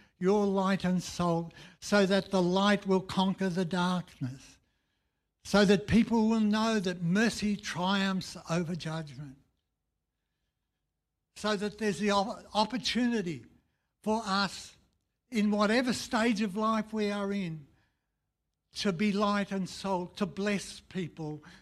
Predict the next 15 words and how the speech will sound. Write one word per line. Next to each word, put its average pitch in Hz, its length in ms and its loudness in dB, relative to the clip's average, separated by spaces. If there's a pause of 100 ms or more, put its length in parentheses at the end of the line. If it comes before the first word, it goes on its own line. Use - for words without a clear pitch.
(180)
to 208 100 -4
pray 202 500 0
for 185 260 -4
others, 170 540 -8 (600)
to 196 140 -4
know, 214 360 2
Father, 180 480 -4
that 170 300 -6
you 180 180 -2
are 175 140 -2
working 175 580 -4
everything 190 540 -4
together 180 520 -6
for 185 200 -10
good 135 340 -14